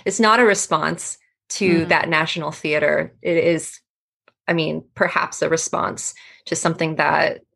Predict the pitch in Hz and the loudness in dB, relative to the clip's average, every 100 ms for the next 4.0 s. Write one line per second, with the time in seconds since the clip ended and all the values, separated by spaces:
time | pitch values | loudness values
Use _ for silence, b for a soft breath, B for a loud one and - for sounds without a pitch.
0 | _ _ _ - 175 170 160 160 175 165 | _ _ _ -6 -6 -4 -8 -4 0 4
1 | 165 160 160 - - 160 160 - 170 165 | 4 2 0 -6 -6 -4 -4 -4 -2 -2
2 | 165 165 160 160 240 247 220 202 196 180 | -4 -4 -4 0 0 0 0 0 2 2
3 | 180 - 170 165 160 - 180 165 160 - | 2 0 -2 0 -4 -2 0 2 0 -6